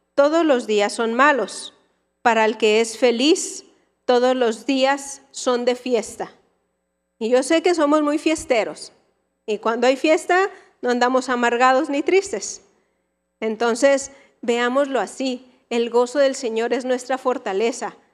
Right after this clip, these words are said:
y vive tus días como si fueran de fiesta. O sea, realmente ahorita es un privilegio el levantarte y estar vivo, el levantarte y estar feliz, a pesar de la circunstancia que te rodee,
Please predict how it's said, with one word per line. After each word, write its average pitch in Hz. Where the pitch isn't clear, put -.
y 262
vive 269
tus 247
días 277
como 240
si 233
fueran 240
de 226
fiesta. 269
O 226
sea, 233
realmente 311
ahorita 294
es 311
un 302
privilegio 277
el 247
levantarte 262
y 240
estar 233
vivo, 220
el 254
levantarte 254
y 240
estar 233
feliz, 240
a 247
pesar 277
de 302
la 302
circunstancia 254
que 285
te 269
rodee, 220